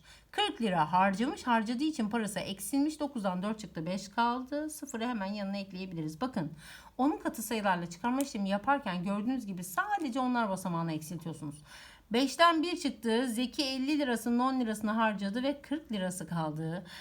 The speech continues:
Halil başlangıçtaki doksan lirasından yetmiş lira harcadı ve geriye sadece yirmi lirası kaldı. Epey harcamış Halil.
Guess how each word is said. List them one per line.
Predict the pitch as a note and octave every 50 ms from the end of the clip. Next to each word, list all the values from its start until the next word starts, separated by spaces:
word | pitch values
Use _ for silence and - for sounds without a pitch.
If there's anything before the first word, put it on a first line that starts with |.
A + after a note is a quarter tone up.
| - - - -
Halil | - C4+ C#4+ C#4 D#4+ E4+ F4 E4+ C#4+
başlangıçtaki | C#4+ C#4 C#4 C#4 - C#4+ C#4+ C#4+ C#4 - - D4 C#4 D4+ B3+ G#3+
doksan | A#3+ B3 B3 - - F4 F4 E4+ D#4
lirasından | C#4 A#3+ A#3 A#3 - A#3+ A#3 A3+ A3 B3 B3 A3
yetmiş | F#3+ E3 D#3 F3+ F#3+ G3+ G#3 - A3+ C4 D4 A#3+ - - A3+
lira | A3 A3 G#3 G#3
harcadı | G#3 G3+ F#3+ G3 G3+ G3 G3+
ve | F#3+ F#3+
geriye | F#3+ G3+ G3 G#3 G#3+
sadece | A3 - - D#4 F4 F4 F4+ F4 D4+ C#4+ B3+ A3 A3+
yirmi | A3 G3+ G3+ F#3+ G3 F#3+ F3
lirası | F3 E3+ E3+ D#3+ E3+ F3+ D#3+
kaldı. | E3+ D#3+ D#3+ D#3+ D3+ E3+
Epey | - A3+ A3+ D4 C4+
harcamış | G#3+ F3+ D#3+ D#3 D#3 D#3 D#3 D3+ D3+
Halil. | D#3+ D3+ D3+ E3+ G#3 C#4+